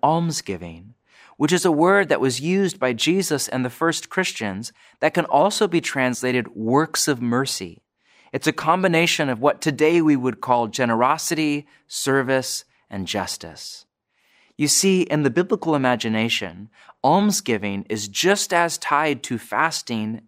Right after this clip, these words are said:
as prayer. In the same way that it's hard to imagine fasting without praying, it's theoretically possible, but it's kind of missing the whole point. To the biblical mind, it's just as illogical to practice fasting without generosity,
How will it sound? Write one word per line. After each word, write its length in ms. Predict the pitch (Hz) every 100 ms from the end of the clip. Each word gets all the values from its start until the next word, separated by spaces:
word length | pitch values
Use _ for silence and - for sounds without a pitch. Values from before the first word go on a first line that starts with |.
| -
as 220 | 120 139
prayer. 560 | - - 240 - - _ _ _ _ _ _
In 120 | 160 170
the 80 |
same 380 | 170 196 208 196
way 200 | 156 196
that 120 | 151
it's 200 | 127 - 180
hard 200 | 208 180
to 80 |
imagine 500 | 160 139 151 143 139
fasting 560 | 113 147 156 - 147 127
without 380 | 113 120 104 -
praying, 640 | - 190 156 85 101 170 _ _ -
it's 160 | 127
theoretically 560 | - 240 196 185 175 113
possible, 720 | 165 226 226 104 95 87 151 _ _ -
but 80 | 135
it's 120 | 131
kind 240 | - 214
of 100 | 175
missing 440 | 127 156 165 139 113
the 80 | 107
whole 200 | 110 101
point. 580 | - 190 131 - _ _ _ _ _ _
To 120 | -
the 100 | 131
biblical 560 | 113 190 226 262 - 139
mind, 540 | 107 101 87 90 92 _ _ _
it's 200 | 123 -
just 520 | 117 - 151 226 - -
as 260 | 165 165
illogical 760 | - 151 147 131 143 139 135 120
to 100 | 113
practice 540 | - 127 127 120 107
fasting 580 | - 131 147 - 117 101
without 340 | 104 107 113
generosity, 880 | - 107 139 117 98 - 101 113 127